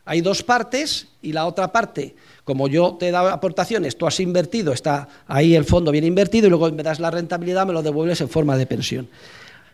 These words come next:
Aquí no hay ningún contrato. Aquí lo que hay es, iba a decir de nuevo la palabra fraude, engaño. Bueno, digamos que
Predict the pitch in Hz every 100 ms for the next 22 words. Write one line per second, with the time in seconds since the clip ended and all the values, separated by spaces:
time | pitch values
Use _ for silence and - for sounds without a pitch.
0 | _ _ _ 180 180 277 294 302 233 208
1 | 262 220 180 151 165 - - - _ _
2 | _ _ _ _ _ _ _ _ _ _
3 | _ _ 156 151 - 320 359 - - _
4 | _ _ _ _ _ _ _ _ _ _
5 | _ _ _ _ _ _ _ 170 170 180
6 | 214 254 196 208 262 - - - _ _
7 | _ _ _ _ _ _ _ - 196 226
8 | 220 185 247 240 - 185 220 226 208 180
9 | 196 196 180 - 208 202 185 175 196 208
10 | 175 120 - - - - 139 180 240 -
11 | -